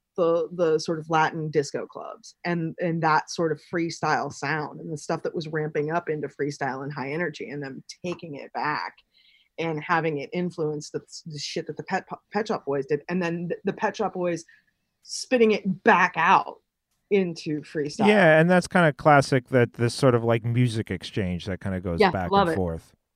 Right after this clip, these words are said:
Speaker 2: You know,
Speaker 1: Love it.
Speaker 2: that kind of, like, develops sounds on both sides in a way.
Speaker 1: Right.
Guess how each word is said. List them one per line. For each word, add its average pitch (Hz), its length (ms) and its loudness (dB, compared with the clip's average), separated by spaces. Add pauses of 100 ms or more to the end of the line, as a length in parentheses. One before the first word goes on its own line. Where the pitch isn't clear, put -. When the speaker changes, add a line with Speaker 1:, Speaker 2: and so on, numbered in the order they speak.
(240)
Speaker 2:
You 107 200 0
know, 101 60 6
Speaker 1:
Love 190 160 6
it. - 40 2
Speaker 2:
that 110 160 0
kind 139 180 2
of, 117 100 2
like, 117 200 2 (160)
develops 120 580 0
sounds 120 540 -2
on 107 160 -2
both 101 260 -2
sides 98 520 -6
in 78 120 -8
a 73 60 -8
way. 71 240 -10
Speaker 1:
Right. - 140 -8